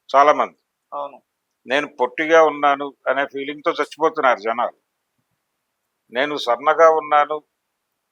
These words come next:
Speaker 1: వాడిలాగా పర్సనాలిటీ లేదు. ఇప్పుడు నాగేశ్వరరావు గారికి వచ్చిన ప్రశ్నే, ఆయన రామారావు గారి పర్సనాలిటీ చూసి టెన్షన్ అయిపోయి, ఇన్ఫీరియారిటీ ఫీల్ అయి పారిపోలేదు కదా, నిలబడ్డాడు. నిలబడి, మనం ఏం చేయాలి, ఇతన్ని ఎదుర్కోవటానికి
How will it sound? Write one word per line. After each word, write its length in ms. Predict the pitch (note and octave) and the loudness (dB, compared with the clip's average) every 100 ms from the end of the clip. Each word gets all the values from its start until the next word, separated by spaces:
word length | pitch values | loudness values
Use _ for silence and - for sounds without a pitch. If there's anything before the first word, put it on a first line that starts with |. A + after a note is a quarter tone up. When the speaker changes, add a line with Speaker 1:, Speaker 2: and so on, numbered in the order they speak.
| _ | _
Speaker 1:
వాడిలాగా 480 | A#2 C3+ D3 D3+ D#3 | 2 2 4 4 4
పర్సనాలిటీ 640 | D#3 - - D3 D3 C#3 C3+ | 2 0 0 0 0 -2 -4
లేదు. 120 | C3 | -6
ఇప్పుడు 180 | G#2 G#2+ | -8 -2
నాగేశ్వరరావు 540 | B2 C#3 - D3 D3 | 0 0 -2 0 2
గారికి 220 | D3 C#3 | 2 0
వచ్చిన 200 | C3+ D3+ | -8 -8
ప్రశ్నే, 560 | C#3 B2+ B2 - A2+ - _ _ _ _ _ _ _ _ _ _ - | -4 -2 -4 -4 -6 -6 _ _ _ _ _ _ _ _ _ _ -2
ఆయన 300 | G#2+ C3 C3+ C3 B2 A#2 G#2+ | 2 4 6 6 6 4 2
రామారావు 440 | B2+ D3 D3+ D3+ | 2 4 4 4
గారి 120 | D3+ | 2
పర్సనాలిటీ 580 | - D#3+ - D3 D3 D3 | 4 2 2 0 0 0
చూసి 300 | C#3 C#3+ C3+ | -6 -8 -8
టెన్షన్ 420 | D3 B2+ C3 - | -2 -4 -4 -6
అయిపోయి, 500 | D3+ - D3 D3 D3 | -6 -4 -4 -4 -6
ఇన్ఫీరియారిటీ 720 | C3+ C3+ D3+ D3 D3+ C#3+ - B2+ | -12 -10 -8 0 0 0 -4 -10
ఫీల్ 200 | C#3 C#3+ | -4 -4
అయి 100 | C#3+ | 2
పారిపోలేదు 580 | C3 C3+ D#3+ D3+ D3 | 2 2 0 0 0
కదా, 320 | D3 C#3+ D3+ C#3+ _ _ _ _ _ _ _ _ _ A2 | -2 2 2 0 _ _ _ _ _ _ _ _ _ -2
నిలబడ్డాడు. 840 | C3+ G#3+ G#3 C3+ A2 - _ - | 2 4 4 4 0 -6 _ -14
నిలబడి, 360 | A#2 C3 C3 E3+ | -8 -2 -2 0
మనం 300 | C3 C#3 D#3+ | 2 2 2
ఏం 200 | E3 D3+ | -2 -2
చేయాలి, 440 | D3+ C3+ B2+ B2+ - _ _ _ _ _ _ _ _ _ _ _ - | 0 2 2 0 -12 _ _ _ _ _ _ _ _ _ _ _ -14
ఇతన్ని 400 | A#2 - D#3 D#3 | -4 0 2 2
ఎదుర్కోవటానికి 720 | B2+ D3+ - D#3+ D3+ D3+ D#3+ | 0 -2 0 2 4 4 2